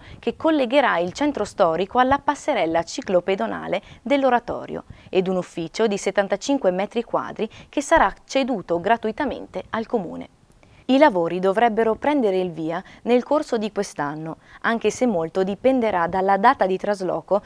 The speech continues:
della casa di cura nella nuova sede che sta sorgendo a Caneve,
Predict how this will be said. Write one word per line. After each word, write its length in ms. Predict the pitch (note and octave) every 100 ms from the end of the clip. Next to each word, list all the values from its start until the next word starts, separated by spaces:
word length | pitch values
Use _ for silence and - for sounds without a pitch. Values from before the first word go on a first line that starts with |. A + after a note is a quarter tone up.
| - -
della 260 | G#3+ A3+
casa 300 | - D4+ A3+
di 100 | A3+
cura 340 | - E3 D#3+ F3
nella 220 | G3+ G#3
nuova 300 | A#3 C4+ B3+
sede 420 | - D#3 E3 G3+ - -
che 100 | C#4
sta 180 | - C4
sorgendo 560 | - C#4+ F3 D#3 D#3
a 60 | D#3+
Caneve, 480 | - - D3 D3